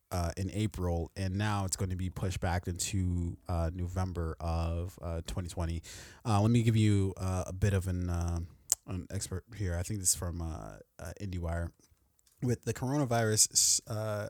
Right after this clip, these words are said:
socking it to the, uh, Asian box office, Deadline, uh, has learned that M G M, Eon, and Universal are postponing the next Bond movie, No Time to Die, from its U K and international release date, uh,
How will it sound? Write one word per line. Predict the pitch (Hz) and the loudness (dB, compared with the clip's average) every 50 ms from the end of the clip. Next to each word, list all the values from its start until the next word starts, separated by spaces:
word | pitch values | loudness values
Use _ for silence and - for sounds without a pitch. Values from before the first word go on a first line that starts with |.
| - - | -8 -4
socking | - - - - - 123 113 127 - - 123 110 | 0 2 4 4 4 4 4 2 0 0 -4 -2
it | 104 101 95 - - | -2 -2 -2 -2 -2
to | - - 117 113 | 0 2 2 0
the, | 104 113 104 98 95 98 101 - - | 2 0 0 0 0 -2 -2 -4 -4
uh, | 104 107 - | -6 -6 -6
Asian | 110 107 107 113 110 101 113 110 | -6 -4 -2 0 0 2 0 0
box | 101 104 98 101 - - 95 | 2 2 0 2 0 0 0
office, | 92 90 - 101 98 - | 0 0 0 -2 -4 -2
Deadline, | - 113 113 117 120 113 110 110 110 107 107 104 104 - - - - - - - - - _ - | -2 -2 -2 -2 -2 -2 0 0 0 0 0 -2 -4 -8 -12 -20 -20 -20 -20 -20 -20 -18 _ -4
uh, | 104 98 98 98 95 98 | -2 0 2 2 2 2
has | 107 104 98 110 | 0 0 0 0
learned | 104 101 101 101 | 0 2 2 2
that | 101 95 92 95 - - | 2 0 0 -2 -4 -4
M | 101 107 113 | -2 -2 -2
G | 107 110 104 104 101 95 | 0 0 0 0 0 2
M, | 95 95 95 95 92 95 98 - - | 2 2 2 0 0 -2 -4 -6 -6
Eon, | - 110 104 101 95 95 92 90 90 95 - 95 | -4 -2 0 0 0 0 0 -2 -2 -4 -4 -4
and | 101 98 95 92 92 95 92 95 | -4 -2 -2 -2 -2 -2 -2 -2
Universal | 107 110 101 104 104 104 - - 101 101 95 - | -2 -2 0 0 0 0 0 0 -2 -4 -4 -4
are | - 92 92 92 92 90 92 90 - - _ _ _ _ _ - | -4 -2 -2 -2 -2 -2 -2 -4 -6 -10 _ _ _ _ _ -4
postponing | - 120 104 - - 110 113 110 104 104 101 98 92 | -2 -2 -2 -2 -2 -4 -2 -2 -2 -2 -4 -4 -4
the | 95 90 | -4 -4
next | 95 95 92 92 - - - 104 | -4 -4 -4 -4 -4 -6 -6 -4
Bond | 98 110 110 117 117 104 | -4 -4 -2 -2 -2 -4
movie, | 92 87 82 80 87 85 87 - - - - - - - | -4 -4 -6 -6 -6 -6 -8 -8 -12 -18 -20 -20 -12 -6
No | - 104 | -4 -2
Time | 92 - 113 98 95 | 0 0 0 0 0
to | 95 | -2
Die, | 90 92 90 92 95 | 0 0 0 0 0
from | 95 - 95 95 | -2 -4 -4 -4
its | 92 92 - | -4 -4 -4
U | 104 98 95 | -4 -6 -8
K | - - 107 104 104 | -6 -4 -2 -2 -2
and | 98 | -4
international | - 82 95 98 95 95 101 101 95 - 92 92 | -4 -4 -4 -4 -2 -2 -2 -2 -4 -4 -4 -4
release | 92 92 90 - 95 90 - | -4 -4 -4 -6 -4 -4 -4
date, | - 95 90 90 90 85 - - - | -4 -4 -4 -4 -4 -6 -8 -10 -8
uh, | 92 90 90 90 90 87 87 87 92 92 | -6 -6 -4 -4 -4 -6 -6 -6 -8 -10